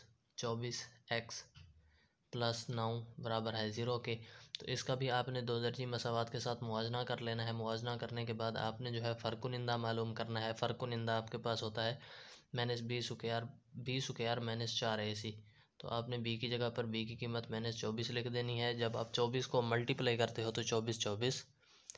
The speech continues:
ये आ जाता है पाँच सौ छिहत्तर। ये जो है अब प्लस का आ जाएगा, उसके बाद ये माइनस है, आगे माइनस नहीं तो ये माइनस आ जाता है।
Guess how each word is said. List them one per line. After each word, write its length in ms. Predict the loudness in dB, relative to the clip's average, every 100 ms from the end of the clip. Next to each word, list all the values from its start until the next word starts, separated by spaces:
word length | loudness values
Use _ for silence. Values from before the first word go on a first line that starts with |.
| -6
ये 140 | 2 6
आ 100 | 6
जाता 320 | 4 4 4
है 140 | 4 2
पाँच 260 | 4 2 4
सौ 160 | 6 6 4 -4 -20 _ _ _ -12 -2
छिहत्तर। 540 | 4 4 6 4 4
ये 320 | -2 6 8 10
जो 120 | 8
है 140 | 8
अब 160 | 6 4
प्लस 240 | 6 6 6
का 120 | 4
आ 100 | 2
जाएगा, 360 | 2 2 2 0 -4 -14 -14 -16 -6
उसके 200 | -2 2
बाद 160 | 6 6
ये 160 | 8 6
माइनस 380 | 6 6 6 6
है, 140 | 4
आगे 240 | 4 4 4
माइनस 360 | 4 2 2
नहीं 240 | 2 2 2
तो 100 | 2
ये 160 | 2 2
माइनस 380 | 2 2 2
आ 80 | 2
जाता 280 | 4 2 4
है। 200 | 2 2